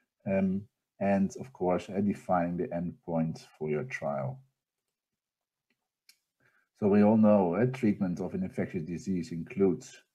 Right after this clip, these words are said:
um, uh, different aspects. Uh, we're looking at clinical signs and symptoms of a patient. Uh, we do imaging, do lab tests, uh, collect blood cultures or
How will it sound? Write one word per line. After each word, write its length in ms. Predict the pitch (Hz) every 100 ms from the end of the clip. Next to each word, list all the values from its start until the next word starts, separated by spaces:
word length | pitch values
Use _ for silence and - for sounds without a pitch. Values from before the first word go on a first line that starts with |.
| _ _ _ _ _ -
um, 400 | 85 85 80 82
uh, 80 | 104
different 520 | 95 104 - 87 80
aspects. 760 | 113 131 - 120 117 - - -
Uh, 300 | 107 127 110
we're 140 | 82 87
looking 260 | 90 90
at 120 | 82
clinical 300 | - 92 -
signs 440 | 80 - 98 95 85
and 100 | 82
symptoms 400 | 101 92 85 82
of 140 | 80
a 40 | - -
patient. 640 | 107 107 - 104 101 101 -
Uh, 160 | 104 123
we 280 | 78 73 - _ _ _ _ -
do 160 | 78
imaging, 680 | 107 117 107 110 104 104 90
do 140 | 85
lab 260 | 87 107 104 -
tests, 540 | 101 98 98 - - 101
uh, 140 | 117 110 -
collect 280 | 82 80 - -
blood 300 | - 101 208
cultures 500 | - 190 135 - 92
or 200 | 76 -